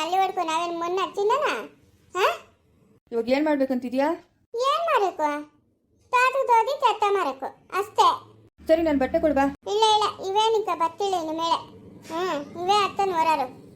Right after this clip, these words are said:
Speaker 1: ಏನು ತೆಳ್ಳಗೆ ಪ್ಯಾಂಟು ತತ್ತು ಹಾಕೊಂಡು ಹೊರಾಡ್ಬಿಟ್ರೆ ಆಗುತ್ತದ? ಅವಾಗ ಚಚ್ಚಿಕ ಓದ್ತೈತೆ,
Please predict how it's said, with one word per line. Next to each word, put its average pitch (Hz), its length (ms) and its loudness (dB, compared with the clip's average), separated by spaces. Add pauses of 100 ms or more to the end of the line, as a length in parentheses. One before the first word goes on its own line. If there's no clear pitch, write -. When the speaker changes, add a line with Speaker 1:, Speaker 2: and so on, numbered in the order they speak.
(300)
Speaker 1:
ಏನು 415 260 0
ತೆಳ್ಳಗೆ 415 500 4
ಪ್ಯಾಂಟು 415 420 -2
ತತ್ತು 415 280 0
ಹಾಕೊಂಡು 403 380 0
ಹೊರಾಡ್ಬಿಟ್ರೆ 392 640 0
ಆಗುತ್ತದ? 349 360 -2 (800)
ಅವಾಗ 392 320 2
ಚಚ್ಚಿಕ 440 360 0 (120)
ಓದ್ತೈತೆ, 453 380 2